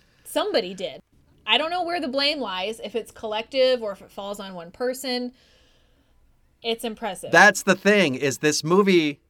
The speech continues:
Speaker 2: yeah, this movie feels <laughs> like, it feels, this movie, as far as, like, who to blame, this movie feels like Murder on the Orient Express. Everybody's the murderer.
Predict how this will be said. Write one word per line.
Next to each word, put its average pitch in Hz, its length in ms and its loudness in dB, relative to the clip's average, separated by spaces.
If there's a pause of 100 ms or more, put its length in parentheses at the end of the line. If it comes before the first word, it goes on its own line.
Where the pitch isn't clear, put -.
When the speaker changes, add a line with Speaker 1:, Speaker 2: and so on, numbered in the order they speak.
(140)
Speaker 2:
yeah, 143 280 4
this 180 280 -2
movie 175 640 2
feels 156 560 2
<laughs> - 20 -2
like, 185 240 4
it 170 260 4
feels, - 800 4 (300)
this 240 260 4
movie, 202 380 0
as 160 180 -2
far 220 300 2
as, 196 180 -4
like, 160 240 2
who 170 220 2
to 170 100 2
blame, 143 460 2 (240)
this 202 260 2
movie 208 320 -2
feels 165 400 -2
like 143 320 -2 (300)
Murder 160 420 4
on 147 80 2
the 143 140 -2
Orient 135 480 0
Express. - 640 -2 (340)
Everybody's 170 680 6
the 156 100 2
murderer. 117 560 2